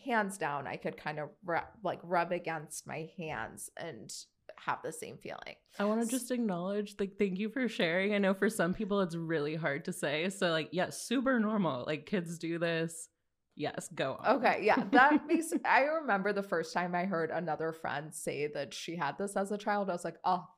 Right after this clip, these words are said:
Speaker 1: thank
Speaker 2: <laughs>
Speaker 1: God." <laughs> I thought I was crazy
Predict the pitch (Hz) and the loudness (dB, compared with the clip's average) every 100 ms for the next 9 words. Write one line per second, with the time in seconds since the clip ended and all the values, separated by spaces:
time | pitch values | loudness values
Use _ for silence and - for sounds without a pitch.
0 | - 175 160 170 - - 214 226 247 240 | -2 0 0 -6 -8 2 8 10 12 12
1 | 247 294 220 294 302 302 320 - - - | 12 12 12 10 10 10 8 10 10 12
2 | 311 - 349 370 220 190 196 - - - | 10 12 10 10 8 4 0 -6 -16 -4
3 | 277 285 294 285 247 185 175 | -2 -2 -2 -4 -6 -4 -4